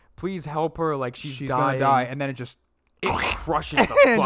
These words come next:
Speaker 2: just
Speaker 1: out of her.
Speaker 2: blood everywhere.
Speaker 1: And he says, too, he's like, "I can feel her"
Speaker 2: Pain.
Speaker 1: Yeah.
Speaker 2: Yeah.
Speaker 1: And it's like, "Jesus, what's
Speaker 2: Yeah.
Speaker 1: happening to you,
Speaker 2: Yeah,
Speaker 1: man?"
Speaker 2: it's crazy.
Speaker 1: And the only reason that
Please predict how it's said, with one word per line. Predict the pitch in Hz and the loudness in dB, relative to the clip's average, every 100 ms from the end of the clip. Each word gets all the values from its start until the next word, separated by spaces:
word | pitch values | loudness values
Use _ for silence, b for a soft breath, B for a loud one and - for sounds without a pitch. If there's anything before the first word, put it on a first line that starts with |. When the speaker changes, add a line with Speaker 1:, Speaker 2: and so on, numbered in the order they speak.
| 147 | 0
Speaker 2:
just | |
Speaker 1:
out | 127 | 0
of | 170 | 2
her. | |
Speaker 2:
blood | 165 151 143 | 4 4 2
everywhere. | 147 131 131 120 123 123 147 | -4 -6 -8 -8 -10 -10 -6
Speaker 1:
And | 160 151 147 143 _ | -4 -4 -8 -12 _
he | - 190 202 | -16 -14 -10
says, | - 233 165 | -6 -6 -6
too, | - 190 190 | -12 -8 -6
he's | 131 123 | -6 -6
like, | 127 120 - | -8 -10 -8
"I | 127 | -10
can | 131 131 | -8 -10
feel | 127 _ - 131 127 131 127 113 - - | -12 _ -16 -8 -6 -6 -6 -8 -12 -8
her" | 120 110 107 107 _ _ - | -6 -4 -6 -10 _ _ -6
Speaker 2:
Pain. | 139 113 110 117 | -6 -6 -14 -12
Speaker 1:
Yeah. | 120 85 90 | -12 -12 -14
Speaker 2:
Yeah. | 127 104 98 | -14 -14 -12
Speaker 1:
And | 147 | -10
it's | 143 | -10
like, | 123 113 | -12 -14
"Jesus, | - 254 151 113 | -12 -10 -10 -10
what's | 170 143 | -4 -2
Speaker 2:
Yeah. | 123 | -2
Speaker 1:
happening | 139 131 113 104 | -4 -8 -12 -12
to | 117 | -12
you, | 104 104 | -8 -4
Speaker 2:
Yeah, | 143 | -4
Speaker 1:
man?" | 120 | -4
Speaker 2:
it's | 123 - | -10 -8
crazy. | 147 123 110 107 b b b b b | -8 -8 -12 -18 b b b b b
Speaker 1:
And | 135 | -8
the | 147 | -6
only | 214 339 | -6 -6
reason | 277 190 156 | -6 -6 -8
that | 123 | -8